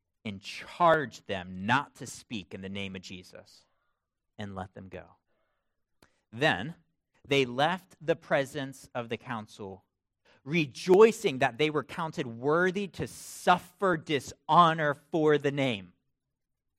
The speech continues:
And every day in the temple and from house to house, they did not cease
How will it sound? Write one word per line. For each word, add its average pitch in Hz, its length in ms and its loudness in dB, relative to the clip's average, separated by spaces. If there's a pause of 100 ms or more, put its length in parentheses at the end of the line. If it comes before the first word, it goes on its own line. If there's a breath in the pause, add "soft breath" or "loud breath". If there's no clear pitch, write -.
(1080)
And 101 140 -8
every 120 220 -6
day 113 280 -2
in 113 60 -8
the 104 80 -14
temple 107 380 -12
and 92 80 -16
from 95 100 -18
house 104 280 -12
to 101 60 -14
house, 95 240 -14
they 101 140 -10
did 95 140 -16
not 95 260 -12
cease - 540 -16